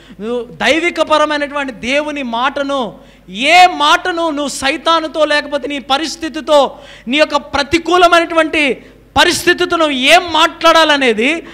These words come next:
ఆత్మచేత నింపబడి నడిపించబడినప్పుడు నీకు అర్థమవుతుంది. That needs a wisdom, divine wisdom. కొన్నిసార్లు నిన్ను center చేస్తారు.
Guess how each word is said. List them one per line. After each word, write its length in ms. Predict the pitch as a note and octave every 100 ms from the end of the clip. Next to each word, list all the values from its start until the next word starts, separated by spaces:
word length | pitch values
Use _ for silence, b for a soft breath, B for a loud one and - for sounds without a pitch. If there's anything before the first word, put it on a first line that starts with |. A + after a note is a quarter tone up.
| B
ఆత్మచేత 720 | G3+ C#4 - F4 E4+ E4+ D#4+
నింపబడి 680 | D#4+ C#4+ C#4 D#4 F4+ D#4+ E4
నడిపించబడినప్పుడు 960 | C#4 B3 C4+ E4 C#4 D4+ D4 C#4+ C#4 C#4
నీకు 180 | A#3+ A3
అర్థమవుతుంది. 640 | G3+ G#3+ F#3+ E3+ D3 A#2 - _ _ _ _ _ _ _ _ _ _ _ _ _ _ _ _
That 280 | C#3 E3+ G3+
needs 320 | A#3+ A#3 -
a 80 | E3+
wisdom, 340 | F3+ D#3 E3 D#3 C3 E3
divine 500 | E3 G3 G3 F3+ D#3
wisdom. 260 | C3 C#3+ G#2+ - _ _ _ _ _ _ _ _ _ _ _ _ _ _ _ _ _ -
కొన్నిసార్లు 420 | G#3+ A#3+ C4+ C#4
నిన్ను 180 | B3 A3+
center 400 | - A#3+ B3+ A#3+
చేస్తారు. 420 | G#3 - D#3+ C3+